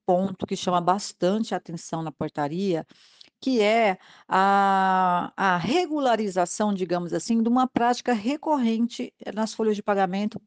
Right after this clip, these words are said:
especialmente de grandes empresas ou empresas que possuem um número elevado de colaboradores.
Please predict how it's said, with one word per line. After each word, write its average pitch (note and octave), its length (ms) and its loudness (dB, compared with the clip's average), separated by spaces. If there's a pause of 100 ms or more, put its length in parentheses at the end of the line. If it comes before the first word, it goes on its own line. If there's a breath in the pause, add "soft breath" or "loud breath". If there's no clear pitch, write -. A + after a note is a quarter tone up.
(120)
especialmente A#3+ 760 -2
de A3 80 -6
grandes F#3 340 -4
empresas G#3 540 -4
ou G#3+ 60 -2
empresas F#3+ 640 -6
que G3 240 -6 (140)
possuem F#3 500 -6 (540 soft breath)
um G3 260 2
número G3 320 0
elevado E3 460 0
de - 100 -14
colaboradores. D#3+ 800 -6